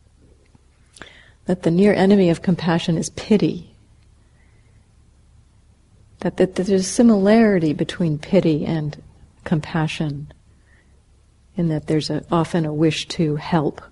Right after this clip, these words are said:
uh, a wish to alleviate suffering. But the pity comes with a sense of separation, that,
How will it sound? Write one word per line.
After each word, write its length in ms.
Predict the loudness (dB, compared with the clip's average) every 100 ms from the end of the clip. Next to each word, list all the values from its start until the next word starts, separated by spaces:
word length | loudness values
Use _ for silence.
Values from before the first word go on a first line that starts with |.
| _ _ _ _ _ _ _ _ _ _
uh, 300 | -8 -8 -6
a 120 | -6 -4
wish 280 | -4 -4 -6
to 460 | -4 -2 -2 -6 -14 _ _ -4
alleviate 800 | 0 4 4 4 2 0 -2 -6
suffering. 600 | -4 -4 -4 -8 -8 -12 -18 -20 -20 -4
But 140 | -2 2
the 80 | 0
pity 440 | 4 6 8 6
comes 360 | 4 2 2 2
with 160 | 0
a 40 | -2
sense 320 | 0 -2 -4
of 80 | -6
separation, 880 | -6 -6 -4 -2 -2 -2 -6 -8 -12 _ _ _ _ _ _ _ _ _ _
that, 240 | -6 -6